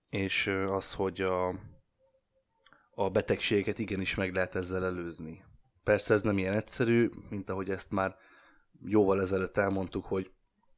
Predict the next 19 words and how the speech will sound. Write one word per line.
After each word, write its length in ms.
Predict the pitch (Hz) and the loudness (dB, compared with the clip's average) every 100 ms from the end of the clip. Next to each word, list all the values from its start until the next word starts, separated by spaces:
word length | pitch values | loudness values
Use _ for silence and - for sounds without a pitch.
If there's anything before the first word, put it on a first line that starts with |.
| _ - - | _ -20 -4
nagyon 280 | 117 110 107 | 2 6 6
komplex 520 | - 98 95 101 - | 4 -2 -2 -2 0
az 140 | 98 98 | 0 0
egész, 380 | 107 113 107 107 | 0 2 2 2
a 40 | |
táplálkozás, 840 | - 104 104 98 - 92 95 - | 2 2 2 -2 -2 -4 -4 -6
a 40 | 98 | -4
mentálhigiéné, 960 | 101 95 98 92 87 95 92 90 92 - - - - - _ | -4 -4 -4 -4 -6 -6 -6 -8 -10 -16 -20 -20 -20 -20 _
a 60 | - | -4
testmozgás, 760 | 104 95 101 87 - 92 87 98 | -2 -2 -4 -4 -4 -4 -4 -8
a 20 | |
szociális 520 | - 101 - 98 92 | -4 -2 2 2 2
kapcsolatok, 420 | - 92 98 95 | -2 -2 -2 0
minden, 360 | 104 104 98 98 | 2 2 2 0
minden, 400 | 101 101 95 95 | 0 0 0 0
ö, 240 | 95 95 92 - | -2 -2 -6 -8
minden 360 | 107 107 107 107 | -2 0 2 4
mindennel 380 | 107 107 110 113 | 4 4 4 2
összefügg. 580 | 117 - - 139 143 | 2 0 -2 -2 -4